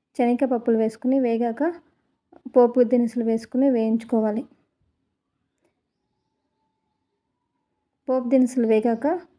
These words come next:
already మూడు పచ్చిమిర్చి చీలికలు వేసి బాగా వేయించుకోవాలి. కొద్దిగా పసుపు వేసి వేయించుకున్నాక ఈ స్టేజ్లో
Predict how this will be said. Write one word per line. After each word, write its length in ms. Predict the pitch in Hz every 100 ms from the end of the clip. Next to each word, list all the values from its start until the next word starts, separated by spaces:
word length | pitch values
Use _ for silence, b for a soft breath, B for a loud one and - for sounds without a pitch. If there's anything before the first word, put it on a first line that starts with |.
| -
already 340 | 240 233 240 262
మూడు 260 | 247 233 269 - _ _ _ 254
పచ్చిమిర్చి 640 | 226 - 269 - 262 254 254
చీలికలు 340 | 233 226 233
వేసి 360 | 220 214 - 349 - - 233
బాగా 280 | 220 214
వేయించుకోవాలి. 760 | 233 226 220 220 220 208 208 294 _ _ _ _ _ _ _ _ _
కొద్దిగా 500 | 233 208 240 339 415 - _ _ _ _ -
పసుపు 460 | 240 233 262 320 359 - _ _ _ _ _ _ _ _ _ _ _ _ _ _ _ _ _ _ _ _ _ _ _ _ -
వేసి 260 | 254 247 247
వేయించుకున్నాక 840 | 226 233 233 - 226 220 214 330 - _ _ _ -
ఈ 80 | 240
స్టేజ్లో 580 | - 240 240 262 359